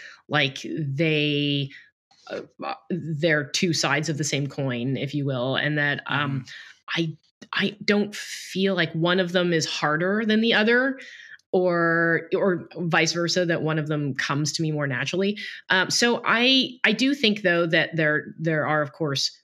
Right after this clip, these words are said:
Speaker 1: things to love about science fiction fantasy. And, like, one thing that I
Speaker 2: Yeah.
Speaker 1: really love on the science fiction side is that, um, it often is very, uh, I, i-, in some ways, even though fantasy is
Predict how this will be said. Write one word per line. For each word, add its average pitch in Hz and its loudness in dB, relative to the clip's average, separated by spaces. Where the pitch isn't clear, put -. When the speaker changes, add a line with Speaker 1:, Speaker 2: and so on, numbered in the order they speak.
Speaker 1:
things 196 2
to 180 0
love 156 -2
about 131 -2
science 156 0
fiction 165 0
fantasy. 165 2
And, 160 2
like, 160 0
one 202 4
thing 202 2
that 156 2
I 151 4
Speaker 2:
Yeah. 147 -2
Speaker 1:
really 156 0
love 156 2
on 151 0
the 143 0
science 147 0
fiction 175 -2
side 143 -2
is 151 -4
that, 156 2
um, 160 -2
it 185 2
often 175 -2
is 175 2
very, 156 0
uh, 135 -2
I, - 0
i-, 233 2
in 240 4
some 240 4
ways, 226 4
even 240 4
though 202 6
fantasy 202 2
is 165 2